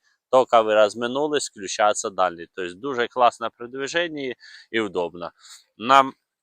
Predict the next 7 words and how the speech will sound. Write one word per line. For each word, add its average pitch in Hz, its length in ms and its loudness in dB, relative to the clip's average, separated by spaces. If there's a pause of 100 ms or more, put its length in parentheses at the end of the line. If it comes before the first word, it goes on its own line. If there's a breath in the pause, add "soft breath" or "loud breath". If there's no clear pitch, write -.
повному 160 400 4
фарші, 156 580 2
це 123 240 4
взагалі 113 420 0
на 107 120 -2
максимальному 98 840 -2
фарші. 139 420 2